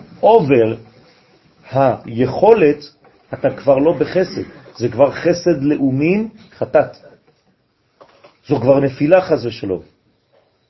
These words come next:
זה כבר זיווג לא נ-, מתאים. זה של אח ואחות, שאסור בזיווג כזה.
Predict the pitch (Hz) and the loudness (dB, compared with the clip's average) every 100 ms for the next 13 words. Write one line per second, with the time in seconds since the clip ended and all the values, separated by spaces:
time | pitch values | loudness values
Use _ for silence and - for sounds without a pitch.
0 | _ _ _ 107 131 113 139 139 127 _ | _ _ _ -4 -2 4 6 6 2 _
1 | _ _ - 110 131 123 180 151 151 147 | _ _ -16 -6 -4 0 0 0 0 2
2 | 151 165 165 160 160 151 151 - _ _ | 4 4 2 -2 -4 -6 -10 -16 _ _
3 | _ _ - 131 - 247 226 123 85 _ | _ _ -6 -6 -4 -4 -2 -4 -8 _
4 | _ _ _ _ _ _ - _ _ _ | _ _ _ _ _ _ -20 _ _ _
5 | _ _ _ 107 101 110 120 117 - _ | _ _ _ -10 -6 -4 -4 -4 -8 _
6 | - 147 147 127 147 - 233 - - _ | -2 -2 0 -2 0 0 -2 -2 -8 _
7 | _ _ _ _ _ _ _ _ _ _ | _ _ _ _ _ _ _ _ _ _
8 | - 131 - - 262 185 147 120 110 110 | 0 0 0 2 2 2 0 0 0 -2
9 | 110 87 | -2 -4